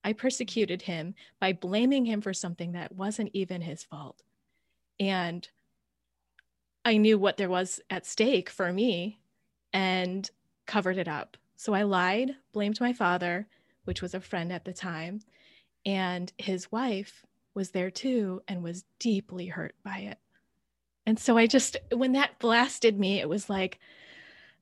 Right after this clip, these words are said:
"Oh, my whole life makes sense." <laughs> And maybe, you know, he,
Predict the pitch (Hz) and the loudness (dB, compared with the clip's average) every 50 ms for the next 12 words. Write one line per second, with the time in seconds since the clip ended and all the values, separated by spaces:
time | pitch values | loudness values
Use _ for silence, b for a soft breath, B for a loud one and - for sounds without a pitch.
0 | B - 359 392 427 453 453 440 403 359 320 262 233 254 269 302 320 359 349 285 | B 0 2 4 6 6 6 6 6 6 8 8 8 8 8 6 6 6 6 8
1 | 294 330 427 427 - 349 320 285 - - - - - - - 403 381 285 247 214 | 8 6 6 6 4 2 2 2 2 0 -6 -6 -2 0 0 0 0 0 0 0
2 | 247 - - - 508 587 539 554 571 494 494 587 508 381 - - 370 - - - | 0 0 0 2 4 6 6 6 6 4 2 4 4 4 6 8 6 6 6 6
3 | - - - 359 - - - - - - 381 - - 370 - - - - - - | 4 6 6 6 8 8 4 4 4 4 0 2 4 2 2 4 2 2 4 2
4 | - - - B B B B B B B B B B B B B B B _ _ | 0 2 4 B B B B B B B B B B B B B B B _ _
5 | - 302 320 311 302 294 311 302 285 302 285 285 285 - - - 262 269 269 262 | 4 6 8 10 10 10 10 10 8 8 8 8 6 4 2 4 6 8 10 10
6 | 254 262 - 285 277 247 247 - - | 8 8 8 8 10 10 8 8 4